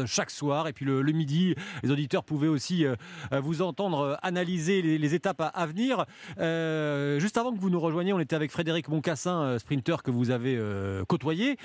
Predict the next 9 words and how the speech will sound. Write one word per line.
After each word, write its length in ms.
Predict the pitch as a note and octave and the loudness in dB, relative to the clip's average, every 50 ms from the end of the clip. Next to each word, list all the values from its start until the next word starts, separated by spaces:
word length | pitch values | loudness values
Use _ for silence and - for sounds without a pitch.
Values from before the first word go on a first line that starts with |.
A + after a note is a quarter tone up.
| - - - E3 - | -10 -10 -8 -4 -2
euh, 360 | E3 D#3+ D#3+ D#3+ D#3 D#3 D#3 D#3+ - | 0 0 0 0 -2 -4 -4 -4 -4
et 80 | F#3+ | -4
qui, 340 | E3 - - G3+ F#3+ F3 D#3+ | -4 -2 -2 0 2 4 4
euh, 280 | D3 C#3+ C#3 C3+ C3+ B2+ | 4 2 2 0 -2 -4
qui 180 | - - E3 | -4 -4 -2
nous 120 | D#3 D#3 D3 | 0 0 0
disait 320 | C3 D3 C#3 C#3 G3 G#3+ | 0 0 2 2 0 0
que, 360 | - - C#3+ C3+ C3 B2+ B2+ | 0 0 2 2 2 0 0
bah, 380 | A#2 A2 A#2+ A2+ A2 A2 G#2+ | 0 0 -2 0 0 -2 -2